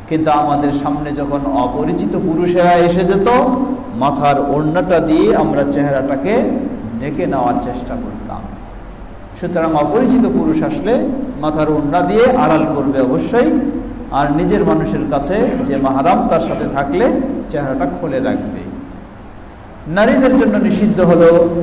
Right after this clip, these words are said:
হাত মোজা পরিধান করা, এটি হলো মহিলাদের জন্য নিষিদ্ধ। এগুলি হচ্ছে উল্লেখযোগ্য এহরাম অবস্থায় নিষিদ্ধ কাজ, সেগুলি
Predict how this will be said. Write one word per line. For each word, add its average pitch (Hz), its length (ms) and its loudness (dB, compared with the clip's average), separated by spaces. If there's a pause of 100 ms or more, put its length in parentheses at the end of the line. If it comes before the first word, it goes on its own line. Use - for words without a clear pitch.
(200)
হাত 175 160 4 (120)
মোজা 151 220 0 (100)
পরিধান 139 340 0 (140)
করা, 95 180 -6 (540)
এটি 143 200 -4
হলো 147 200 0 (100)
মহিলাদের 135 440 0
জন্য 131 160 -2 (120)
নিষিদ্ধ। - 340 -8 (960)
এগুলি 151 340 -2
হচ্ছে 143 240 -2 (160)
উল্লেখযোগ্য 127 600 -2 (800)
এহরাম 156 380 0 (160)
অবস্থায় 170 580 0 (580)
নিষিদ্ধ - 380 -6 (200)
কাজ, - 300 -10 (1900)
সেগুলি 151 360 0